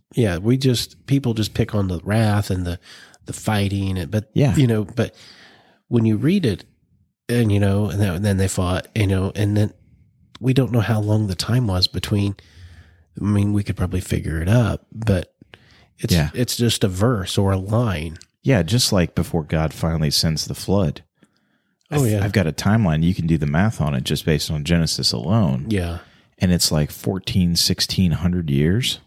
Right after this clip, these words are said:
Speaker 1: Yeah.
Speaker 2: from Adam getting dropped to the flood itself. I mean,
Speaker 1: So
Speaker 2: this stuff was going on, and it talks about the Watchers,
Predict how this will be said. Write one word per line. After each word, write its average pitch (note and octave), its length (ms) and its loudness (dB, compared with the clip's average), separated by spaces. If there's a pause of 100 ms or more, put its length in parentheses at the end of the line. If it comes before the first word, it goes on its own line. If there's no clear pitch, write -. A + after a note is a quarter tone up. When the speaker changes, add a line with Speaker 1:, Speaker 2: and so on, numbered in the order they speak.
(120)
Speaker 1:
Yeah. F2 340 -2
Speaker 2:
from D#2 560 -2
Adam E2+ 560 0 (540)
getting D#2+ 240 0
dropped E2 560 0
to D2 420 2 (1000)
the - 100 -4
flood E2 280 0
itself. D#2+ 600 -2 (200)
I - 60 -10
mean, D#2 80 0
Speaker 1:
So E2 60 2
Speaker 2:
this G2+ 120 2
stuff A2 260 0
was E2+ 120 0
going F2 340 0
on, F2 400 2 (320)
and F2+ 140 0
it - 80 -4
talks G#2 260 0
about D#2+ 220 0
the D#2 80 -2
Watchers, F#2+ 680 -2